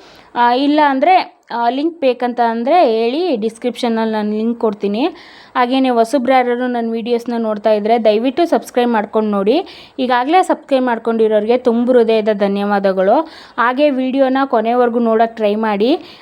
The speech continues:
ಆಮ್, ಹಾಗೆ ನಿಮ್ಮ, ಈ ವಿಡಿಯೋ ನಿಮಗೆ ಸ್ವಲ್ಪನಾದ್ರೂ ಇಷ್ಟ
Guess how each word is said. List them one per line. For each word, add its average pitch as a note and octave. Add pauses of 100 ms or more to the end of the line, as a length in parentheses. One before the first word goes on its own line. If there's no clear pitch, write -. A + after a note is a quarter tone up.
(120)
ಆಮ್, A3+ (160)
ಹಾಗೆ D4
ನಿಮ್ಮ, A#3+ (260)
ಈ C#4
ವಿಡಿಯೋ B3+
ನಿಮಗೆ A#3+
ಸ್ವಲ್ಪನಾದ್ರೂ B3
ಇಷ್ಟ -